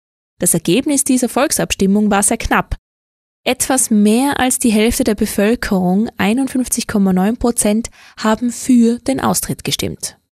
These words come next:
Dabei ist ein Ausstieg aus der Europäischen Union in den Verträgen gar nicht vorgesehen. Das heißt, alle Gesetze und Regeln, die zukünftig zwischen Großbritannien und der E U gelten,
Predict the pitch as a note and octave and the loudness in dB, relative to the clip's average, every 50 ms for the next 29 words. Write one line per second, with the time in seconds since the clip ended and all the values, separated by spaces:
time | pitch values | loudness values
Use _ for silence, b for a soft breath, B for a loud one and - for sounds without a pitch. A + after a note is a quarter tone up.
0 | _ _ _ _ _ _ _ _ _ - F3 F3 F#3 G3 - B3+ C4 C#4 C#4+ - | _ _ _ _ _ _ _ _ _ -4 -2 0 0 0 0 0 0 0 0 -2
1 | B3 - - G#3 G3 F#3+ - - F3 F#3+ A3 - - - - B3 B3 B3+ - - | -2 -2 -2 -2 -4 -4 -4 -4 -2 -2 -2 -4 -4 -4 -2 0 0 0 0 -2
2 | - G3+ F#3+ F#3+ - - G3 F#3+ - F#3 F3+ F#3 F3 - - F#3+ G#3 - - A3+ | -4 -4 -4 -4 -4 -4 -4 -4 -4 -4 -4 -4 -4 -2 -2 -2 -2 -2 -4 -6
3 | G3 F#3+ F#3 F3+ E3+ D#3+ D#3+ D#3+ E3+ F#3 G#3+ A#3 B3 B3 - F#3+ F3 F3 E3+ - | -4 -2 0 0 0 0 0 0 0 0 0 -2 -2 -4 -4 -4 -4 -4 -4 -6
4 | - - E3 - - E3+ E3+ F#3+ G3+ A#3+ A3 - G3 G3+ G3+ G#3 G3+ - - - | -6 -10 -10 -8 -6 -4 -4 -2 -2 -2 -4 -2 -2 -2 -4 -4 -6 -8 -10 -10
5 | - C4+ D#4+ D4 - F#3 - - - - - - - - _ _ _ _ _ _ | -8 -6 -6 -6 -6 -6 -6 -6 -8 -10 -12 -14 -18 -20 _ _ _ _ _ _
6 | _ _ _ _ _ - F#3+ F3+ - F3+ E3+ E3 F3+ G#3 G#3+ - - - G#3+ B3+ | _ _ _ _ _ -4 -4 -2 -2 -2 -2 -2 0 -2 -4 -4 -4 -4 -2 -2
7 | C#4 - A#3+ - - F#3+ F#3 - - A#3 A3+ - F#3 E3+ - D#3 D#3 D3+ D3 D3 | 0 0 0 0 0 -2 -2 -2 -4 -4 -2 -2 -2 -2 -2 -2 -2 -2 -2 -2
8 | - G3+ A3 A#3 B3 B3 A3+ F#3+ - - - F4 E4 D#4+ - - - F3+ D#3 D#3+ | 0 0 0 0 0 0 -2 -4 -4 -2 0 0 0 0 -2 -4 -6 -6 -6 -6
9 | - - - G#3+ A#3+ - - - - - - F#3+ F3+ - - - F#3 E3+ E3 D#3+ | -6 -6 -4 -4 -4 -4 -8 -8 -6 -4 -2 -2 -2 -2 -2 -2 -2 -2 -2 -2
10 | - - D#3+ E3 - - - E3 - - - D3+ D3+ D3+ D#3 E3+ F#3 G3+ A3+ B3 | -4 -2 -2 -2 -2 -2 -4 -6 -6 -6 -6 -4 -2 0 0 2 2 0 0 -2
11 | B3+ - - F#3+ F#3 F3+ - E3 - D#3+ - - G3 G#3 G3+ - D#3+ D3+ D#3 E3 | -2 -2 0 0 0 0 0 -2 -2 -2 -2 -2 -2 -2 -2 -2 -2 -2 -2 -2
12 | - - A#3 B3 | -2 -2 -4 -4